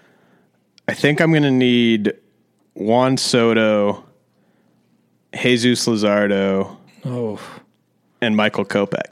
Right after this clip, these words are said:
Speaker 2: Ooh. Ooh, ooh, ooh. I'd give you Kopech. I'd give you Kopech.
Speaker 1: Now,
Speaker 2: What about
Speaker 1: Kopech's on
Speaker 2: Kopech
Speaker 1: a
Speaker 2: and Soto?
Speaker 1: Kopech's gonna be one C next year, so I would have to extend him next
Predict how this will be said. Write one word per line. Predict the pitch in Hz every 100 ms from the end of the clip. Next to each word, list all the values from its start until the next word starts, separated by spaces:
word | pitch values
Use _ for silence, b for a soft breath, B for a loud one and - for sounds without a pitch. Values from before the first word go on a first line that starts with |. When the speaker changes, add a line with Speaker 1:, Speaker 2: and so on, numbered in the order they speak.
| _ _ _ _ _ _ - -
Speaker 2:
Ooh. | 175 147 113 98 B B B B B B B - _ _ _ b b b b b b b _ _ 214
Ooh, | 214 175
ooh, | 170 151 180
ooh. | 151 113
I'd | 120 151
give | 151 214
you | 240
Kopech. | - 190 180 - 98 - _ _ _ _ _ _ _ _ _ _ -
I'd | 123
give | 156
you | 170 151
Kopech. | 170 135 - - - _ _ _ _
Speaker 1:
Now, | 107
Speaker 2:
What | 151
about | 185 185
Speaker 1:
Kopech's | 196 202
on | 175
Speaker 2:
Kopech | 156 143
Speaker 1:
a |
Speaker 2:
and | 175 180 165
Soto? | - 135 - - -
Speaker 1:
Kopech's | 160 160 180 -
gonna | 175
be | 156 147 139 127
one | - 117 127 120 107
C | - 127 113
next | 95 90 - -
year, | 98
so | -
I | 98
would | 101 110
have | 101
to | - 95 90 -
extend | - - 113 107
him | 104
next | 101 95